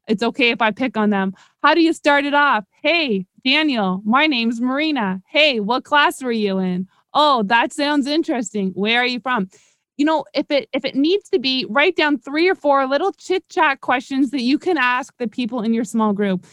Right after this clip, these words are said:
And once you ask two or three questions, you know what? They're as nervous as you, but you broke the ice, and God will start to work and bring you all together. But even so, if that's too intimidating, all you have to do for my small group is say, "Hey guys, let's start,"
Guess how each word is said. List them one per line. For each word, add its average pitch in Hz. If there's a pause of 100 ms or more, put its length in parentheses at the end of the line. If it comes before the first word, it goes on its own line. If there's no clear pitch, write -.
(120)
And 240
once 339
you 330
ask 294
two 320
or 302
three 277
questions, 254
you 262
know 302
what? 277
They're 277
as 294
nervous 262
as 226
you, 226
but 214
you 247
broke 269
the -
ice, 226 (340)
and 233
God 247
will 269
start 247
to 247
work 220
and 226
bring 220
you 214
all 208
together. 196 (280)
But 311
even 349
so, 247
if 190
that's 294
too 349
intimidating, 269
all 269
you 311
have 320
to 285
do 262
for 240
my 254
small 269
group 226
is 220
say, 233
"Hey 311
guys, 262
let's 262
start," 254